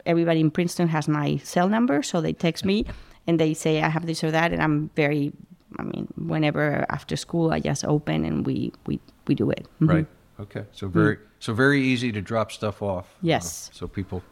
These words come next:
Speaker 2: make sure they keep that in mind.
Speaker 1: Mm.
Speaker 2: Um, so what are some of the, I know you mentioned some of the specific food items, but are there other needs right now that the mobile food pantry has that people could consider?
Speaker 1: Yes. So, I mean, also besides money, it's, we need bags.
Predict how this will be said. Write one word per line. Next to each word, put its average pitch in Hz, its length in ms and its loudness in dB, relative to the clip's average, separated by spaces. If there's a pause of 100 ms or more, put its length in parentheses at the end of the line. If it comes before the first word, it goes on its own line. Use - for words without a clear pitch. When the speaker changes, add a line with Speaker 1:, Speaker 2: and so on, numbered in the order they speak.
(300)
Speaker 2:
make 92 140 -2
sure 92 180 0
they 90 160 2
keep - 240 -6
that 92 180 2
in 87 80 2
mind. 85 300 0 (580)
Speaker 1:
Mm. 165 300 0
Speaker 2:
Um, 107 360 2 (300)
so - 160 0
what 156 160 6
are 180 80 0
some 165 220 -2
of 156 60 2
the, 139 200 4 (760)
I 117 60 -2
know 120 80 2
you 117 140 0
mentioned 110 280 -2
some 113 120 -2
of 110 40 -2
the 101 80 -2
specific - 480 -4
food 110 240 0
items, 87 420 -2
but 104 200 -4
are 101 100 2
there 104 180 2
other 120 260 2
needs 113 420 0
right 113 180 0
now 113 220 -2
that 107 160 -4
the 104 80 -2
mobile 104 280 0
food 104 220 -4
pantry 107 320 -2
has 107 320 0
that - 240 -8
people 101 260 -6
could 95 200 -8
consider? 101 380 -4 (140)
Speaker 1:
Yes. 170 400 2
So, 156 460 0
I 156 80 0
mean, 151 360 2 (200)
also 156 300 -4
besides 143 480 -4
money, 147 320 0 (240)
it's, - 340 -2
we 196 140 4
need 165 320 2
bags. 190 640 0